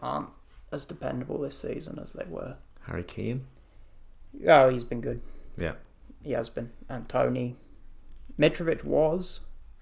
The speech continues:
Speaker 2: Yeah.
Speaker 1: And now
Speaker 2: He
Speaker 1: he's, mm, we'll see. He could come back.
Speaker 2: Yeah, they were just
Speaker 1: Fulham look really, really good
Speaker 2: They
Speaker 1: for
Speaker 2: do
Speaker 1: a
Speaker 2: look
Speaker 1: promoted
Speaker 2: good,
Speaker 1: team.
Speaker 2: and that was, yeah, two penalty misses.
Speaker 1: Yeah. Yeah, if he hadn't missed those penalties, we wouldn't,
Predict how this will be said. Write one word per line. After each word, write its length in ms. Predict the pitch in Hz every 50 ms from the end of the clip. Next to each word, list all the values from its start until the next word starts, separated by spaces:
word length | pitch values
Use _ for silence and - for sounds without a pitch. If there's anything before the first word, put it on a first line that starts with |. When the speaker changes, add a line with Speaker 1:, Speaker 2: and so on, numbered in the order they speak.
| - - - - - - - -
Speaker 2:
Yeah. 380 | - - 76 73 69 69 71 -
Speaker 1:
And 100 | 131 127
now 160 | 131 131 127
Speaker 2:
He 60 | 123 117
Speaker 1:
he's, 280 | 98 92 - - - - - - - - - - - - - - - - - - - -
mm, 360 | 180 170 160 147 - - 147 147 - - - - - -
we'll 120 | - 151 135
see. 280 | - - 135 127 131 131 - - - - - - - - - - - - - -
He 60 | - -
could 140 | - - -
come 140 | - 120
back. 300 | 117 107 - - - - - - - - - - - - - -
Speaker 2:
Yeah, 260 | 107 101 78 - 69
they 100 | 85 107
were 120 | 110 101 87
just 400 | 85 92 - - - - - -
Speaker 1:
Fulham 380 | - - 185 185 170 135 131 135
look 220 | - - - - - - 202 208 208 226 240 - - -
really, 480 | 170 143 131 131 123 117 120 123 120 117
really 360 | - 123 123 120 120 120 120
good 260 | - - 120 117 98
Speaker 2:
They 80 | 101 104
Speaker 1:
for 80 | 95 92
Speaker 2:
do 140 | 110 104
Speaker 1:
a 20 | 95
Speaker 2:
look 120 | 90 82
Speaker 1:
promoted 320 | - - 85 82 80 - -
Speaker 2:
good, 80 | - -
Speaker 1:
team. 20 | 82
Speaker 2:
and 100 | 87 87
that 180 | 87 82 - -
was, 500 | 82 82 71 - - - - - - - - - -
yeah, 220 | - 76 76 - - - _ _ _ _ _ -
two 160 | - 82 78
penalty 340 | - 92 82 80 85 - 82
misses. 480 | 80 80 80 - - 80 73 - - - - -
Speaker 1:
Yeah. 260 | - 139 139 - - - - - - - - - - - - - - - - - - - -
Yeah, 160 | - 147 127
if 80 | - -
he 60 | 180
hadn't 180 | 190 180 151
missed 180 | 127 123 123 -
those 120 | 127 127 117
penalties, 500 | - 123 120 120 117 113 - 123 127 127 -
we 100 | 131 123
wouldn't, 360 | 123 117 117 117 113 -